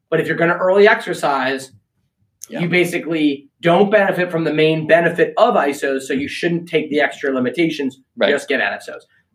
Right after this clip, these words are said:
Speaker 1: I know this seems pedantic, but this is an important topic, and nobody will tell you the truth on this topic, right?
Speaker 2: Why?
Speaker 1: That's what we do at Brexit Live. Because, because people will give you legal jargon, and, you know, they'll tell you, "Oh, blah, blah, blah." I don't know why. It's just, it's taken me a long time, many years as a s-,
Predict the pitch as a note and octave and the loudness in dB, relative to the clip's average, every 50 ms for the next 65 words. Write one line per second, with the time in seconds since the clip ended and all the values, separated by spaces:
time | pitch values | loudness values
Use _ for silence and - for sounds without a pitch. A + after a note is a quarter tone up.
0 | - - - F#3+ G#3 A3+ A#3+ A#3+ A#3 A3 G#3 G3+ - - - G#3 A3 A3+ A3 G#3 | -8 -2 0 2 6 6 6 6 6 4 2 2 0 -6 -4 -4 -2 -2 -4 -4
1 | - - E3+ E3 E3+ E3+ E3+ E3 C#3 A2+ C3 C#3 D#3 D#3 C#3+ D3 D3 D3+ - - | -4 -4 -2 0 0 0 0 0 -2 -4 -2 0 0 0 0 0 -2 -2 -2 -2
2 | E3 F#3 F3 E3 E3+ F3 E3+ E3 D#3 D3+ A#2 C3+ C#3 D3 E3+ G3+ G#3+ G#3+ A#3+ A#3+ | 0 0 0 0 0 2 2 2 2 2 0 -2 0 2 4 4 4 6 4 2
3 | A3 G3+ G#3 G3+ - G3 G3+ G3 E3+ - - - G3 F3 - - - - - - | 2 2 0 0 -2 -4 -4 -4 -6 -8 -10 -12 -14 -12 -12 -12 -12 -14 -14 -14
4 | - - - - - _ _ _ - C3+ D3+ - C3+ - A#3+ A3+ A#3 A3 - B3 | -10 -10 -10 -10 -12 _ _ _ 0 2 2 2 2 4 4 4 4 4 4 4
5 | B3+ A3 - A#2+ A2 - - G#2 - - - - - C#4 C4 - F4 E4+ F4 - | 4 4 2 0 -4 -6 -8 -14 -12 -12 -12 -6 -2 0 2 2 2 2 0 -2
6 | - - - - - D4 D4 - D#4 E4 - - C4+ D4 - C#4 C4+ A#3+ B3 A3+ | -8 -14 -10 -2 2 2 4 4 4 4 4 6 6 6 6 6 4 4 4 4
7 | F#3 F#3+ G#3+ G3+ G3 G#3 G#3 F3+ F#3+ F#3+ F3+ G3 F3+ E3 D#3 F3+ F3+ F3+ F3+ F3+ | 2 2 0 0 -2 -2 -2 -4 -4 -4 -2 -2 0 0 2 2 2 2 2 0
8 | F3+ F3 E3 D#3 E3 E3+ F3 E3 D#3+ D#3 D#3+ D3+ D#3 - E3+ E3 D#3+ D#3 D#3 D3+ | -2 -2 -4 -4 -4 -2 0 2 2 2 2 0 0 2 4 4 4 2 0 0
9 | D#3+ D#3+ - E3+ E3+ E3+ E3 E3 E3 D#3+ D#3 D3+ C#3+ D3 C3 - - - - - | 0 0 2 2 4 4 4 4 2 2 0 0 0 0 -2 -4 -6 -10 -8 -2
10 | - A3+ B3 D#4 D4+ C#4 C4 G#3+ F3+ D#3+ - - A2 - - - G3+ G3+ G3+ - | 0 2 2 4 4 4 6 6 4 4 2 0 -2 -6 -2 2 2 2 4 4
11 | G#3+ G3 F#3+ - A#3+ A#3+ A#3+ B3+ A3+ A3 G#3 F#3+ E3+ D#3+ D#3+ E3 E3 E3+ E3 E3 | 2 2 2 2 2 4 4 4 6 6 6 6 6 8 8 8 8 6 4 2
12 | E3+ D#3 D#3 D3+ D#3 E3+ F3+ F#3 F3+ F3 D#3 D#3 D#3 D#3 D#3 C3+ C3 C3 A#2+ B2 | 2 2 2 2 2 0 0 2 0 0 0 0 -2 0 -2 -2 -2 -4 -6 -6
13 | - - - - _ | -10 -12 -16 -20 _